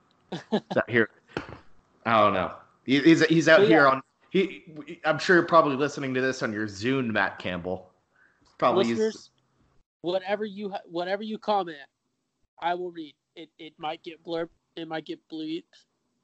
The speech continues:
Speaker 1: bleeped, blurb.
Speaker 2: Bleeped, bleep, bleeped,
Speaker 1: It might
Speaker 2: bleeped.
Speaker 1: get redacted in its entirety, but, uh, that's weird how I can say redacted, but I can't say bleeped.
Speaker 2: <laughs>
Speaker 1: It might get redacted in its entirety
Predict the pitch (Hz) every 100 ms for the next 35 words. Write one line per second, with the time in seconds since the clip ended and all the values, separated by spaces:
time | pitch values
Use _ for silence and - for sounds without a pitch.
0 | - 165 170 _ - 156 160 165 135 151
1 | - - _ - 156 151 143 131 113 -
2 | 180 214 220 202 190 185 175 160 165 196
3 | 196 202 _ 175 165 165 165 180 170 180
4 | 185 202 _ _ _ _ _ _ - 165
5 | 156 _ 175 - - 170 170 175 185 165
6 | 160 160 175 151 139 143 151 151 143 143
7 | - 139 - 147 135 131 - _ _ _
8 | _ 226 240 180 185 196 196 208 185 165
9 | 170 180 202 - - 175 170 180 160 170
10 | 165 175 185